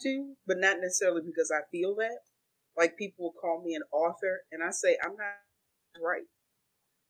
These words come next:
And they say, "Well, what's the difference?" I don't know. I just, just the title author to me just sounds so big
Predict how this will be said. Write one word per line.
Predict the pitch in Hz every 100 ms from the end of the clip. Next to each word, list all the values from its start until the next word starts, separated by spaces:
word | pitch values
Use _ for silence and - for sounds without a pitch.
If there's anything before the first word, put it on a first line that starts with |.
| _ _ _ _ _
And | -
they | 254
say, | 254 262
"Well, | 269
what's | 349 440
the | 339 415
difference?" | 392 - - - _ _ _ _ -
I | 226
don't | 330 269
know. | 330 185 120
I | 175
just, | 208 233 - - _ _ _ _ -
just | 269 262
the | 254 -
title | 262 262 254 -
author | 190 240 254 208 180
to | 190
me | 175 175 170
just | 170 -
sounds | 190 180 175
so | - 208 202 208 185 170 131 _ _ _ _ _ _ _ _ _ _ _ _ 170
big | 160 233 202 156